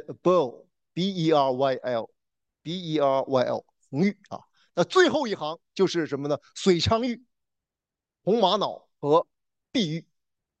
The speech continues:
啊，所以是一头一尾的。老约翰看见了，从宝座中发出的光，从两个块宝石上啊，因为神非是，不是笔墨能形容的。那么我们知道，在大祭司的肩章上有两，也有两块宝石，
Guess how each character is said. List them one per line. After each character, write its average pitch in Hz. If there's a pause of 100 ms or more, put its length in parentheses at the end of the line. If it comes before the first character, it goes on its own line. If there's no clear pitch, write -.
(140)
啊， 120
所 185
以 196
是 185
一 269
头 175
一 233
尾 160
的。 - (1700)
老 120
约 120
翰 135
看 151
见 117
了， - (1080)
从 143
宝 117
座 135
中 123
发 147
出 131
的 - (140)
光， 185
从 156
两 117
个 135
块 156
宝 -
石 -
上 160
啊， 90
因 147
为 156
神 170
非 214
是， 170 (200)
不 208
是 196
笔 127
墨 185
能 143
形 139
容 113
的。 110 (540)
那 240
么 233
我 196
们 180
知 185
道， 208
在 202
大 202
祭 220
司 208
的 185 (240)
肩 269
章 240
上 208 (380)
有 175
两， 160
也 208
有 202
两 165
块 190
宝 131
石， 151